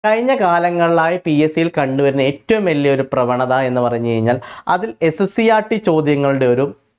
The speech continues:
ഒരു ചോദ്യം, എസ് എസ് സി ആർ ടി പാഠപുസ്തകങ്ങളിൽ നിന്ന് ചോദ്യങ്ങൾ വരുന്നതാണ്. അപ്പൊ നിങ്ങൾ മനസ്സിലാക്കുക, നിങ്ങൾ ഈ സിലബസ്,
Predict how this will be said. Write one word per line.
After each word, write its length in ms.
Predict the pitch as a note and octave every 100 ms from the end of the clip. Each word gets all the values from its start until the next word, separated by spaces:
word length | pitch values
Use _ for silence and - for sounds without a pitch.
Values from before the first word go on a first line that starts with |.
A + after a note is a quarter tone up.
| _ _ _ _ _ _ _ _ _ _ _ -
ഒരു 380 | D3+ D#3 D#3 - - -
ചോദ്യം, 400 | D#3 D#3 C3 C#3
എസ് 140 | D#3
എസ് 80 | D#3+
സി 60 |
ആർ 100 | F#3+
ടി 120 | F#3 F#3+ E3+
പാഠപുസ്തകങ്ങളിൽ 760 | D3 C#3+ C#3+ C#3+ D#3 C#3+ C#3
നിന്ന് 160 | C#3+ D#3+
ചോദ്യങ്ങൾ 420 | G#3 G#3+ G#3 F#3+
വരുന്നതാണ്. 340 | C3 F2 -
അപ്പൊ 1200 | _ _ _ _ _ _ _ _ _ _ _ B3
നിങ്ങൾ 200 | B3+ C#4
മനസ്സിലാക്കുക, 580 | B3+ G#3+ B3 A3+ F#3 F#3
നിങ്ങൾ 340 | F#3+ G3 A#3
ഈ 60 | A3
സിലബസ്, 600 | A3 F#3 E3+ F3+ G3 -